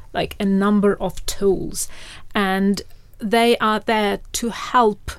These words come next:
and to inform decision making, but they never create a data or they m-,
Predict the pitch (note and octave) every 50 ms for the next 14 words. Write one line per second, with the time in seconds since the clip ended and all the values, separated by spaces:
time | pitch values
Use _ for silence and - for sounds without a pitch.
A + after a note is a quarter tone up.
0 | - - - - - - F3+ F3 F#3 - - G3 F3 F3 F3 - - - - C4+
1 | C4+ C4 B3+ B3 G#3+ B3+ A3 - - - G3+ F#3 F#3+ F#3+ F#3 F#3 F#3 F#3+ F3 F3
2 | D#3+ - - F#3+ - - G3 - - - - - - A3+ - - - - - -
3 | A3 G#3 A3 A3 A3 A3 A3 A3 A3 B3 C4+ C4+ G#3+ B3+ A#3+ - - - - -
4 | A3 A3 A3+ A3 A3 A3 A3 G#3+ - - G3 F#3+ F3 E3 F#3+ F#3 G3 F3+ - G3+
5 | - - - - G#3 G3 F#3+ F#3+ F#3+ F3 G3+ G3 F#3+ F#3+ G3 G3